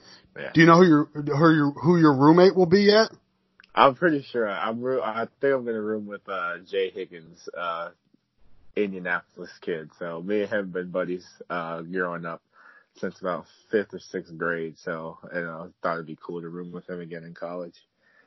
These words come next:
Speaker 2: The Indiana connection.
Speaker 1: <laughs> Yeah.
Speaker 2: <laughs> And you guys have, you guys ca-, have kind of a pipeline coming up here too, uh,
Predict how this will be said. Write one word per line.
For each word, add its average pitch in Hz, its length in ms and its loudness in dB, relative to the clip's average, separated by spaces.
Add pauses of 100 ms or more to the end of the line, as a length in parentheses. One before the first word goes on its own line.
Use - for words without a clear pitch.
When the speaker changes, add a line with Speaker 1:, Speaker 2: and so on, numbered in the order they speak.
(160)
Speaker 2:
The 135 200 -4
Indiana 165 480 8
connection. 165 640 4 (380)
Speaker 1:
<laughs> - 40 -2 (200)
Yeah. 95 540 2 (240)
Speaker 2:
<laughs> 170 60 0 (800)
And 156 220 2
you 185 80 6
guys 175 220 8
have, 151 160 8 (240)
you 196 160 -2
guys 180 280 6
ca-, 165 160 4
have 156 280 4
kind 165 180 2
of 135 60 -2
a 131 80 -2
pipeline 131 560 -2
coming 131 260 -2
up 123 160 -4
here 127 180 -4
too, 160 460 -2 (100)
uh, 117 440 0